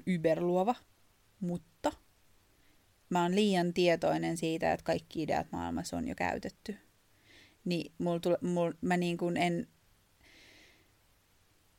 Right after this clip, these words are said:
mä pysäytän itseni luomasta jo mitään ihan jo sillä perusteella, että no, tää idea on jo käytetty, koska jos mä käytän tän ja jos mä teen tän, niin sit joku tulee syyttää mua, että sä plagiarisoit sen tolta, vaikka mä en ois koskaan nähnyt sitä toista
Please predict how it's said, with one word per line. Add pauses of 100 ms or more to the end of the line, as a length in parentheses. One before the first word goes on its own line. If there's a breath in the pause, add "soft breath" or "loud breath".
(960)
mä
pysäytän
itseni
luomasta
jo
mitään
ihan
jo
sillä
perusteella,
että
no,
tää
idea
on
jo
käytetty,
koska
jos
mä
käytän
tän
ja
jos
mä
teen
tän,
niin
sit
joku
tulee
syyttää
mua,
että
sä
plagiarisoit
sen
tolta,
vaikka
mä
en
ois
koskaan
nähnyt
sitä
toista